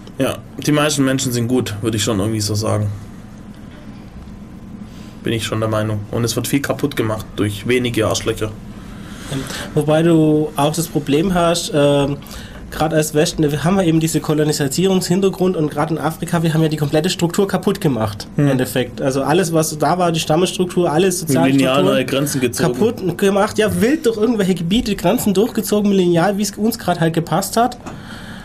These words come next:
Speaker 2: Und, äh, in gewisser Weise hast du natürlich auch eine Verantwortung, das wieder rep-, zu reparieren, soweit es geht.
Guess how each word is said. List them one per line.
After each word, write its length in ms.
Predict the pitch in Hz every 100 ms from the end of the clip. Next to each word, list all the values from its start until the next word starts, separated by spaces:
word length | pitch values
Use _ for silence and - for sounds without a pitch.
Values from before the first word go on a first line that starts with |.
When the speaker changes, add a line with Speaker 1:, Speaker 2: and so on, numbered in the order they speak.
| - - -
Speaker 2:
Und, 300 | - 175 175
äh, 420 | 175 160 160 160 160 - - - - - - -
in 120 | 175
gewisser 340 | 175 180 220 202
Weise 300 | 175 190 180
hast 100 | 185
du 60 |
natürlich 260 | 185 196 160
auch 60 | 139
eine 100 | 143
Verantwortung, 500 | 170 220 202 165 151
das 160 | 151
wieder 300 | 156 160 156
rep-, 180 | 160 160
zu 120 | 165
reparieren, 680 | 156 160 151 160 196 208 170
soweit 360 | 147 143 139
es 100 | 139
geht. 420 | - 139 131 127